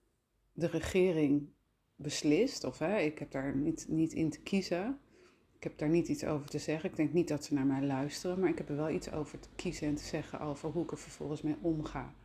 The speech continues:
Omdat ik gewoon zo sterk voel dat op het moment dat ik ook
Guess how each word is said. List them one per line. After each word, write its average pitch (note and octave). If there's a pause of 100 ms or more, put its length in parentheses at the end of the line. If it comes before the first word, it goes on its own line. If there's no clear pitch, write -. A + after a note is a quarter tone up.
(1400)
Omdat E3
ik D#3+
gewoon E3
zo E3
sterk E3
voel D3+
dat D#3+
op D#3
het D#3+
moment E3+
dat D#3+
ik -
ook F#3